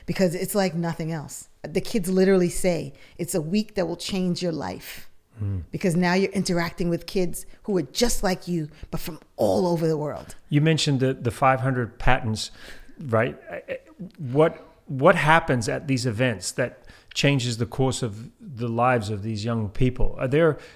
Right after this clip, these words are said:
Speaker 2: are, are there people from business, all walks of business
Speaker 1: Oh, yes.
Speaker 2: that come in, they wanna see what's going on?
Speaker 1: So part of the,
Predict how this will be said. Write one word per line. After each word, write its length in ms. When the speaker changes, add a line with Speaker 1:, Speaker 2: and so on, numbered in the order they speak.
Speaker 2:
are, 220
are 140
there 380
people 420
from 180
business, 340
all 140
walks 300
of 100
business 300
Speaker 1:
Oh, 80
yes. 80
Speaker 2:
that 40
come 160
in, 140
they 80
wanna 220
see 200
what's 200
going 280
on? 260
Speaker 1:
So 380
part 320
of 140
the, 400